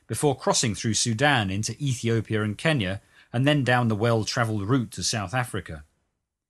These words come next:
It's a fantastic way to see the continent, and it removes all the hassle and expense associated with doing it yourself on public transport.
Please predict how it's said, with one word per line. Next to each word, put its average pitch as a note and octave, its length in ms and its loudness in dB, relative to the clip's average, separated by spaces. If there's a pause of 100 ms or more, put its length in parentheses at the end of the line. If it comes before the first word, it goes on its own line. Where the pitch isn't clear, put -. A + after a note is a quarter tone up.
(260)
It's D#3+ 140 -2
a A#2+ 40 -4
fantastic C3+ 880 -2
way A#2+ 160 0
to G2+ 140 -4
see A#2 160 0
the G2 80 -8
continent, F2+ 600 -4 (440)
and C3+ 120 0
it A#2+ 80 -6
removes B2 400 2
all A#3 260 2
the C3 60 4
hassle B2 360 2
and G2 120 -4
expense G#2+ 560 0
associated G#2+ 680 0
with G2+ 100 -4
doing A#2+ 280 2
it G#2+ 100 -2
yourself G#2 560 -2
on F#2+ 120 -6
public G2+ 340 -2
transport. B2 680 -4